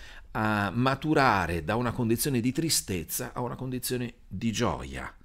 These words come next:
E lì c'è l'immagine della donna che partorisce, no? E Gesù dice: "Io e voi insieme stiamo partorendo una vita nuova.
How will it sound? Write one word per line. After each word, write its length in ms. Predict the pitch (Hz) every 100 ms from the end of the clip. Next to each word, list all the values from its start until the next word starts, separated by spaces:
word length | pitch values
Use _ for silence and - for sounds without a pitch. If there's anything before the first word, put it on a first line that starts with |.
| - - - -
E 120 | 139
lì 160 | 98 -
c'è 200 | - 78
l'immagine 720 | 98 113 67 73 85 95 80
della 520 | 78 78 76 69 71 - -
donna 540 | 80 80 107 110 101 92
che 240 | 92 85
partorisce, 1080 | - 92 87 101 98 95 78 - 73 62 -
no? 300 | 85 90 92
E 160 | 101 82
Gesù 280 | 90 87 95
dice: 440 | 85 82 87 78 - - - -
"Io 340 | - 131 120 110
e 100 | 110
voi 240 | 113 113
insieme 380 | 110 - 87 87
stiamo 280 | 101 101 92
partorendo 800 | 95 - 92 82 76 73 76 -
una 200 | 104 95
vita 260 | 90 87 87
nuova. 600 | 82 73 65 - -